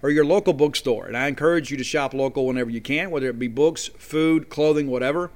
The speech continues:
Support small independent business whenever you can. Uh, you can find Blooms of Oleander there. And, uh, speaking of small business, s-, every time I wear a Stark Villain shirt, somebody asks you where I got it. Very simple, stark villains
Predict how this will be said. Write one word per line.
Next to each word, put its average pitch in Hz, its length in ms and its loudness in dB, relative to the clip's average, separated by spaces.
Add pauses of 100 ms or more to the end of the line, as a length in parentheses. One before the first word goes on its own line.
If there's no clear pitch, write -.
(760)
Support - 540 8
small 151 380 0
independent 143 580 -4
business 127 460 -4
whenever 123 260 -4
you 113 100 -10
can. 110 400 -6 (480)
Uh, 117 220 -4
you 127 80 -4
can 123 140 -4
find 123 260 -2
Blooms 123 220 -2
of 117 100 -4
Oleander 120 680 0
there. 120 520 -4
And, 123 240 -8
uh, 120 140 -6
speaking 135 340 -6
of 127 60 -8
small 123 220 -4
business, 127 460 -2 (360)
s-, - 180 -8
every 165 220 4
time 170 140 2
I 170 40 2
wear 160 160 6
a 156 60 4
Stark 156 240 2
Villain 147 280 2
shirt, 143 300 0
somebody 139 320 -2
asks 135 220 -2
you 139 80 -2
where 127 100 0
I 120 100 -2
got 131 240 -2
it. 127 100 -6
Very 127 200 0
simple, 143 440 0
stark 147 440 -2
villains 160 520 0